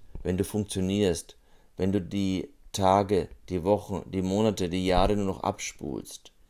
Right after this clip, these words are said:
dann ist es ein sehr trostloses Leben. Also frag dich, wie stark bist du in Gewohnheiten des Reaktiven, des Ungesteuerten?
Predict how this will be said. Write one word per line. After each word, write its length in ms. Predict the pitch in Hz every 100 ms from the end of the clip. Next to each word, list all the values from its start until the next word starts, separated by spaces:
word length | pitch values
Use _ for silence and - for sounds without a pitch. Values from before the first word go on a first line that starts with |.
| _ _ _ _ -
dann 120 | 85
ist 160 | 101 98
es 100 | 98
ein 160 | 92
sehr 360 | 85 92 92 90 - - -
trostloses 1500 | - 104 95 78 - - - 64 78 71 69 57 - - - - - - _
Leben. 380 | - 76 71 - - -
Also 180 | 98 110
frag 340 | 104 117 151 -
dich, 260 | 80 - - - _ _ - -
wie 120 | 90
stark 640 | 80 90 87 123 160 - - _ _ -
bist 280 | 87 - -
du 400 | 104 113 131 143 _ - _ _ _
in 200 | 98 101
Gewohnheiten 920 | 92 90 92 123 120 78 78 - 101 104
des 280 | 95 - - - -
Reaktiven, 1040 | - 92 117 - 95 - - 82 76 - - - _ _ - _ _ -
des 160 | 90
Ungesteuerten? 1000 | - 120 135 120 104 87 85 82 - -